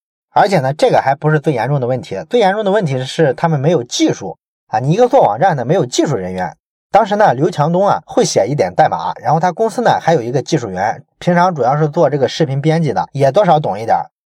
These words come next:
所以呢，他们就凑合着弄了这么一个网站，凑合着用。结果呢，这个网站上线之后啊，啊，连基本的这个系统补丁啊、防火墙啊这些东西啊都没做，这就导致呢很快就被人黑了啊，有黑客呢就入侵了他们网站，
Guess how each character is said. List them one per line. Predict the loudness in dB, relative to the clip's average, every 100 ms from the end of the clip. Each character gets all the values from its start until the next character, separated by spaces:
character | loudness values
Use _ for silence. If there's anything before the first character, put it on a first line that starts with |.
| _ _
所 | 2
以 | 4
呢， | 2
他 | 0 -2
们 | 2
就 | 2
凑 | 2 2 2
合 | 2
着 | -2 0
弄 | 0
了 | -2
这 | -4
么 | -6
一 | -4
个 | -4
网 | -4 -2
站， | -4 -4 -6
凑 | -2
合 | 0
着 | 0
用。 | -2 -4 _ _ _ _
结 | 2
果 | 4 4
呢， | 2
这 | 2
个 | 2
网 | 0 0
站 | 0 0
上 | 0 0
线 | 0 0
之 | 0
后 | 0
啊， | 0 -2 -12 _
啊， | -4 0
连 | 0 -2
基 | 0
本 | 0
的 | 0 0
这 | 0
个 | 2 0 0
系 | -2 -4
统 | -2 -2 -2
补 | -4 -6
丁 | -4 2
啊、 | 2 2
防 | 0 0
火 | -2
墙 | -2 -2
啊 | 0 -2
这 | -2
些 | -2
东 | -2
西 | -2 -2
啊 | 0
都 | -2
没 | -2
做， | -2 -6 -6 _ _ -6
这 | 0
就 | 2
导 | 2 2
致 | -2
呢 | -4
很 | -4 -4
快 | 0 0
就 | 0
被 | -2 -2
人 | -2
黑 | -4 -2
了 | -2 -6 -10
啊， | -6
有 | -4
黑 | 0 0
客 | 2 2
呢 | 2
就 | -2 -2 0
入 | -2
侵 | -2 -2
了 | -2
他 |
们 | -2
网 | -2 0
站， | 0